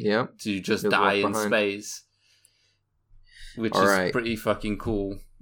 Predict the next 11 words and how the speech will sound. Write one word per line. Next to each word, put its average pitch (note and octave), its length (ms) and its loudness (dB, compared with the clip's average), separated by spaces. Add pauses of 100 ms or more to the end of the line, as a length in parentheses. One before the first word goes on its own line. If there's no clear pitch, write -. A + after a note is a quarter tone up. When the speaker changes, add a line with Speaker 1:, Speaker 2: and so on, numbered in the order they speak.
(180)
Speaker 1:
Spore A2 600 6
drive, G#2 840 2
go. A2 680 4 (180)
Speaker 2:
<laughs> F#2 260 -6
Speaker 1:
Okay, G#2+ 400 4
tardigrade, G#2 840 2
put A#2 120 2
it A2+ 100 6
in A2 120 -2
the A2 80 2
chamber, G#2 520 2